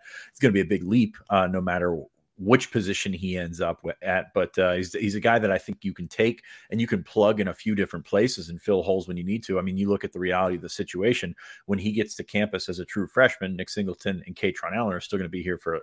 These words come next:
for another year. So that's a tough way to break into it. So what can you do with him to get him the football,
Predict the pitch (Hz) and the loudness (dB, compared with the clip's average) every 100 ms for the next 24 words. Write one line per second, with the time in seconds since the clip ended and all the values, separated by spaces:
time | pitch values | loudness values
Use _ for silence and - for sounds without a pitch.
0 | _ 90 85 78 98 131 78 - - - | _ -6 -6 -6 0 0 0 -8 -20 -18
1 | - 95 80 - 110 - - - 92 - | -2 -2 0 0 0 -2 -12 -14 -14 -12
2 | - 120 110 101 104 92 82 98 90 85 | 0 2 2 2 2 2 0 -2 -2 -2
3 | 147 160 101 98 101 - 107 107 160 180 | -6 -4 0 0 0 2 2 2 0 -2
4 | 147 131 120 - 113 104 90 117 120 104 | -2 0 0 -2 -6 -6 0 2 2 -2
5 | - 104 104 98 95 | -2 0 4 4 4